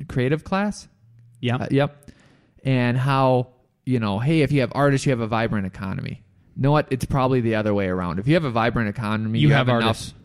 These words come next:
Speaker 1: capital to have, to have artists. I just don't see,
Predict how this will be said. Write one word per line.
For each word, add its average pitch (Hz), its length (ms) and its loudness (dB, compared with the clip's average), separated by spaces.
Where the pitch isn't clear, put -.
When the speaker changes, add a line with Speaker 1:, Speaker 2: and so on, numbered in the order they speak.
Speaker 1:
capital 104 460 -6
to 98 140 -6
have, 90 420 -10
to 113 80 -10
have 92 240 -8
artists. 87 380 -6
I 139 160 0
just 170 280 2
don't 156 260 0
see, 123 420 -4